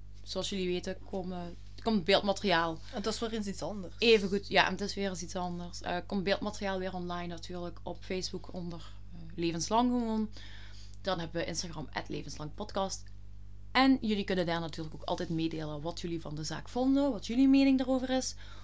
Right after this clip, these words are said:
Speaker 1: hoe jullie daarnaar kijken. En dat kan ook altijd via mail naar levenslangpodcast at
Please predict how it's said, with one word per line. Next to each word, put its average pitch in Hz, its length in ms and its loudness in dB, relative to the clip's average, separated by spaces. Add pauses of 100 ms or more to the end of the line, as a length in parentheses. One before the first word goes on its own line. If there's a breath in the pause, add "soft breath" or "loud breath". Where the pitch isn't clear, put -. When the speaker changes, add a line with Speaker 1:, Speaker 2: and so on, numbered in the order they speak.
(140 loud breath)
Speaker 1:
hoe 185 100 0
jullie 226 160 4
daarnaar 208 360 0
kijken. 175 420 0
En 190 100 -2
dat 180 100 -2
kan 185 180 -4
ook - 120 -6
altijd - 280 -4
via 226 200 -4
mail 175 280 -2
naar 165 360 -6 (400)
levenslangpodcast 196 1300 -4
at - 220 -4